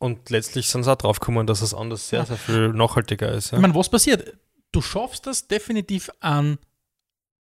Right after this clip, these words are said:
Speaker 2: eine Bekanntheit zu fördern natürlich,
Speaker 1: Mhm.
Speaker 2: weil natürlich jeder berichtet drüber, über das Ganze, die Leute schauen sich das Ganze an, verfolgen, ah, wie, wie, wie verhaltet sich der eine? Und es hat sicher was dazu beitragen, dass sie die, die, die Zuschauerzahlen in knapp
Speaker 1: Ja,
Speaker 2: zehn
Speaker 1: klar,
Speaker 2: Jahren
Speaker 1: klar.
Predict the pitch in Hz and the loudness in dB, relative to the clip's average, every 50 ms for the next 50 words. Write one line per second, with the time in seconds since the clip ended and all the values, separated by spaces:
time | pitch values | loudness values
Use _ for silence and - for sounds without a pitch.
0 | _ _ - - - 151 131 - - 247 302 - - 151 131 - 147 131 - - | _ _ -6 -2 0 0 2 4 4 4 4 4 2 2 2 2 -2 -2 -2 0
1 | 156 147 139 135 135 127 127 127 123 - 131 120 120 120 127 127 127 131 139 143 | 0 2 2 2 2 2 2 0 0 0 0 0 2 4 6 6 6 6 6 6
2 | 139 131 - 220 226 - - 139 127 131 135 123 - 131 120 117 147 165 - - | 4 4 4 2 -2 0 0 -2 0 0 0 2 2 2 2 4 2 0 0 -2
3 | - 220 - - - 214 214 208 196 190 190 185 - - 185 185 175 - 160 139 | -4 -4 -6 -6 -8 -6 -4 -4 -2 -2 -4 -6 -4 -4 -4 -4 -4 -4 -4 0
4 | 135 131 127 127 - 139 127 135 127 135 127 117 - 135 123 120 - 135 143 143 | 0 0 0 0 0 0 0 0 0 0 -2 0 0 0 0 0 0 0 0 -2
5 | - 139 - - 123 117 135 156 160 131 135 123 120 127 139 135 139 139 127 123 | -2 -6 -8 -10 -12 -10 -8 -8 -8 -8 -10 -12 -10 -10 -8 -6 -4 -4 -4 -4
6 | 131 143 147 135 151 135 151 170 170 160 151 139 123 - 127 110 131 165 170 180 | -6 -8 -8 -10 -12 -16 -18 -18 -16 -12 -12 -10 -10 -8 -6 -4 -4 -4 -4 -6
7 | - - 170 160 156 151 156 151 - - - - - - - - 113 180 160 156 | -6 -2 4 6 6 8 6 6 2 -2 -14 -12 -12 -12 -10 -8 -4 0 2 2
8 | 170 - - - - - - - - 262 180 160 - 165 147 - 160 139 - 117 | 2 2 2 2 2 0 -2 -2 -2 0 0 -2 -4 -6 -6 -4 -4 -2 -2 0
9 | 110 127 139 - 147 139 135 135 127 131 123 - 143 123 - 135 123 - - - | 0 0 2 4 4 4 6 6 6 4 4 4 2 0 0 0 -2 -2 -4 -20
10 | - - _ _ - 135 120 - - 139 127 - - - 156 160 139 - 139 131 | -20 -20 _ _ -8 -8 -6 -4 -2 -4 -4 -2 -2 -2 -2 -2 -2 -4 -4 -4
11 | 123 123 - 123 113 120 127 131 131 123 - - 135 123 - - - 143 147 127 | -4 -4 -4 -4 -4 -2 -2 -4 -6 -6 -8 -8 -8 -8 -8 -4 0 2 4 6
12 | 127 151 135 135 127 127 127 139 127 - | 6 6 6 8 8 8 8 6 4 2